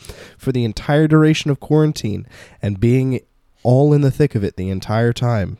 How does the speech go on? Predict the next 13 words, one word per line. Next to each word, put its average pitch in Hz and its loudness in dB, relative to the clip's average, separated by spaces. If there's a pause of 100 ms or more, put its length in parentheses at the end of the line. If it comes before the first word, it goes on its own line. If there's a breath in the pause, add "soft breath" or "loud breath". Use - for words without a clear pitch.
Not 107 0
once, 139 -2 (140)
but 131 2
of 190 -4
course, - -2 (240)
now 107 0
I 92 -2
get 92 -10
it. - -14 (640 soft breath)
Was 139 2
not 160 0
even 165 2 (200)
supposed - -2